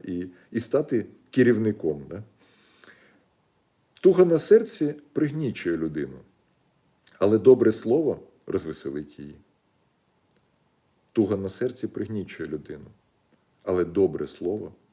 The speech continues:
розвеселить її. Да? Тобто давайте ділитися добрими словами, щоб люди довкола нас були веселішими. «Праведник обережний у виборі своїх друзів, а стежки нечестивих оманливі».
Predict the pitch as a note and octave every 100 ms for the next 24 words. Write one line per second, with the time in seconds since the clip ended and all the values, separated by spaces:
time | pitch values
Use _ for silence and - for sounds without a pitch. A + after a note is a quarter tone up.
0 | _ _ - D2+ E2 D#2 - D2 C#2+ -
1 | - - - - _ _ _ _ _ G2
2 | F#2+ - - D2 D#2+ D#2+ - D#2+ F2 D#2+
3 | D2 D2+ - C#2+ D2 - C#2 B1+ - D2
4 | F2 F2 D2 _ _ _ - D2+ E2 D#2+
5 | D#2 C#2 - D2+ D#2 - D#2 D#2+ D2+ D#2+
6 | E2 D#2 - E2+ D#2 - D2+ C#2 - _
7 | _ _ _ _ _ _ _ _ _ _
8 | _ _ _ C#3 F#3 F#3 F2 E2 - -
9 | _ _ _ _ _ A#2+ A#2+ C3 F3+ D#3+
10 | A2+ F#2 F#2 G2 B2+ C#3 C3 A#2+ F#2+ F#2+
11 | G2+ F#2+ F2+ D2+ C#2+ C2 - _ _ _
12 | _ _ _ _ _ _ _ - - -
13 | - - G3 - - - C3 C#3 - -
14 | _ G2 E2 C#2 C2 B1+